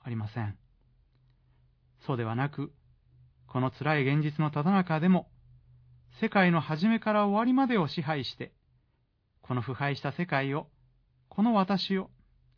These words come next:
それでも救ってくださる、それでも愛してくださる方がおられるという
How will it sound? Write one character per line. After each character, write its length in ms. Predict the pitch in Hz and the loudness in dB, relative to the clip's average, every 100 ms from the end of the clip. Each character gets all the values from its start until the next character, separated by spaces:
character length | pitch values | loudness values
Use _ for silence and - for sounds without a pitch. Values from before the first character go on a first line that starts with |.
| _ - | _ -6
そ 60 | |
れ 140 | 190 240 | -2 0
で 80 | 320 | 2
も 120 | 254 | 0
救 180 | - 151 | 0 -6
っ 20 | |
て 180 | 151 143 | -4 -6
く 80 | |
だ 140 | - 117 | -6 -6
さ 120 | 127 | -6
る、 100 | 107 - _ _ _ _ _ - | -8 -12 _ _ _ _ _ -2
そ 80 | |
れ 100 | 208 | 0
で 100 | 262 | 2
も 200 | 311 269 | 4 4
愛 140 | 190 151 | 4 2
し 60 | |
て 120 | - 143 | -2 -4
く 80 | |
だ 100 | 143 | -4
さ 100 | 135 | -4
る 120 | 139 135 | -4 -4
方 240 | 120 170 | -6 0
が 260 | 185 170 160 _ _ - | 2 0 -2 _ _ -10
お 80 | |
ら 120 | 120 170 | -4 -2
れ 120 | 240 | -2
る 120 | 196 - _ _ | -4 -10 _ _
と 100 | 160 | -2
い 120 | 139 | 0
う 100 | 110 | -2